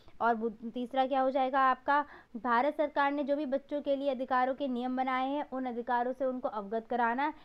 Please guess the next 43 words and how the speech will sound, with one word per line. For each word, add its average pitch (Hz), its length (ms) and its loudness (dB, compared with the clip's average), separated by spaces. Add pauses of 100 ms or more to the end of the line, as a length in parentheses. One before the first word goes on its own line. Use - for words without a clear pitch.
(160)
ऐसे 254 300 0
ही 285 140 -2
यूएनओ 262 500 -2
ने 302 120 -2
भी 320 120 -4
कुछ 302 220 -6
नियम 277 240 0
बनाए 240 240 0
हुए 240 180 -2
हैं, 262 140 -2
उनसे 254 320 -4
भी 285 100 -4
बच्चों 240 320 -2
को 294 80 0
अवगत 208 340 -2
कराना, 226 280 -2
यही 233 260 -4
बाल 220 240 0
अधिकार 208 360 -4
का 330 180 0 (300)
उद्देश्य 214 520 0
है। 180 160 -6 (360)
नेक्स्ट 294 260 2
आते 294 220 6
हैं 302 80 6
राष्ट्रीय 262 420 4
बाल 233 300 6
नीति। 277 460 -2 (960)
तो 240 60 -2
राष्ट्रीय 240 400 2
बाल 262 240 2
नीति 262 240 -4
क्या 247 180 2
है? 285 200 2 (280)
बाईस 277 340 6
अगस्त 302 260 2
उन्नीस 285 280 0
सौ 320 80 2
चौहत्तर 277 540 0
को 302 140 2
भारत 240 440 2
सरकार 262 440 2 (200)
के 254 480 -2